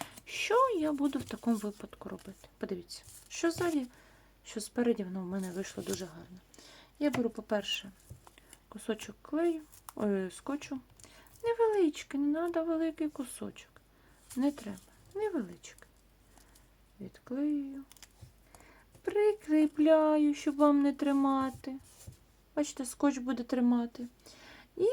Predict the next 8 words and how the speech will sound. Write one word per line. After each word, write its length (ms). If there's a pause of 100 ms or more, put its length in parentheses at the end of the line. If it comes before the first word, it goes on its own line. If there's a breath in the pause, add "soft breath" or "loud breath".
(180)
у 60
мене 480 (160)
є, 180 (1800 loud breath)
давайте 800
я 240
візьму 600 (960 soft breath)
якогось 640
іншого 600